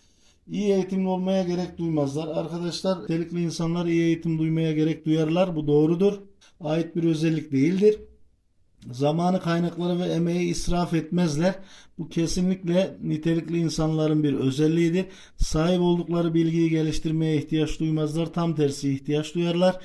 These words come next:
Görev ve sorumluluklarını yerine getirmede isteksizdirler. Tam tersi isteklidirler. Az zamanda az ürünle çok enerji ve çok emek üretirler. O yüzden dolayı cevabımız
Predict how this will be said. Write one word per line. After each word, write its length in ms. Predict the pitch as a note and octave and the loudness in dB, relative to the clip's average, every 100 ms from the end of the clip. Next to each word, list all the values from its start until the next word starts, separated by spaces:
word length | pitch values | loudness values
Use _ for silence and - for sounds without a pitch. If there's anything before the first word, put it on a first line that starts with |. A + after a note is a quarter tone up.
| - - - | -18 -20 -6
Görev 280 | D3+ D#3+ F3 | -2 2 2
ve 60 | F3 | 2
sorumluluklarını 680 | F3 E3+ E3+ E3 E3 E3+ | 0 0 0 -2 0 0
yerine 340 | E3+ E3 E3+ E3+ | 2 2 2 0
getirmede 520 | D#3+ D#3+ D#3+ D#3 D#3 | -2 -2 -2 0 0
isteksizdirler. 1040 | D#3 - D#3+ - D#3 D3 D#3 D3 D#3+ F3+ - - - | -2 -2 -4 -4 -6 -4 -2 0 0 0 -6 -20 -14
Tam 280 | - E3 E3+ | -4 -2 0
tersi 360 | D#3+ D3+ - F#3 | 2 2 2 -4
isteklidirler. 960 | D#3 - F3 E3 E3 D#3 D3 C#3 F#3 G3+ - - | -4 -4 -4 -4 -4 -2 -2 0 -2 -4 -10 -20
Az 280 | - D#3 D#3 | -6 -6 -4
zamanda 520 | E3 D#3 D3+ D3+ D#3+ | -4 -2 -2 -2 -4
az 220 | E3 D#3+ D3+ | -4 -6 -6
ürünle 500 | C#3+ C#3+ C#3+ F#3 F#3+ - _ | -4 -4 -2 -2 -4 -12 _
çok 300 | - F3+ F3+ - - | -6 -6 -6 -16 -10
enerji 580 | D3+ D3 D#3 C#3+ C#3 E3+ | -6 -2 0 0 -4 -4
ve 180 | F3 F#3 - - | -4 -6 -10 -20
çok 380 | - F3 F3 C#3+ | -12 -8 -8 -6
emek 360 | D3 D#3 F3 C#3 | -4 -4 -4 -6
üretirler. 640 | D3+ D3 C#3+ D3 C3+ E3+ D3 | -2 -2 -2 -4 -2 -4 -4
O 120 | D#3 | -2
yüzden 440 | D#3+ D3 D3 D#3 D3 | -2 -4 -4 -2 0
dolayı 300 | D3 C#3 C3 | 0 0 0
cevabımız 880 | D3 D3+ D3+ C#3+ D3 F#3 G#3 - | 2 4 2 2 0 0 -2 -6